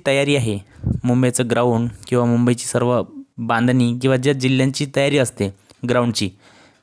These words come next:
कुठं ग्राउंड घ्यायचं, कुठं तंबू वगैरे ठोकणं किंवा ते त्याचं जे रोडवर घ्यायचं, क-, कसं नियोजन आहे हे नियोजन, परंतु आतापर्यंत काहीच त्याची अपडेट नाही आहे.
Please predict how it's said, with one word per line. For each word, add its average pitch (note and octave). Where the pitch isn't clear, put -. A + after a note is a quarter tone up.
कुठं C#3+
ग्राउंड C#3
घ्यायचं, A#2
कुठं C3+
तंबू B2
वगैरे B2
ठोकणं A#2+
किंवा A#2
ते B2
त्याचं A#2+
जे C3
रोडवर C#3
घ्यायचं, A#2+
क-, A#2+
कसं C#3
नियोजन C#3
आहे B2+
हे D3+
नियोजन, D3
परंतु D#3
आतापर्यंत C#3
काहीच D#3
त्याची C#3
अपडेट C3
नाही B2+
आहे. B2